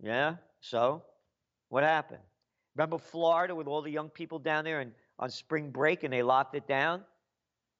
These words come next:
Oh, what happened to the big, uh, you know, the covid? It was gonna kill everybody.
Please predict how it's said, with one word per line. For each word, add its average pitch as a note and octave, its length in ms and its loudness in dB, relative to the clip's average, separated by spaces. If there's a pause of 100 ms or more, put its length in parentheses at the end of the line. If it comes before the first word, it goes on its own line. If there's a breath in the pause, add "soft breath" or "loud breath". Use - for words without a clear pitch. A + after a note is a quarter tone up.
(120)
Oh, D3 120 2
what D3 100 2
happened E3 360 0
to E3 100 -4
the D#3+ 40 -6
big, D#3+ 360 -6
uh, E3 400 2 (1080)
you D3+ 80 -6
know, D3 140 2
the C3+ 80 -4
covid? E3 440 0 (580)
It - 40 -20
was G#2+ 100 -18
gonna C#3 140 -6
kill G3 260 2
everybody. G#2 640 -6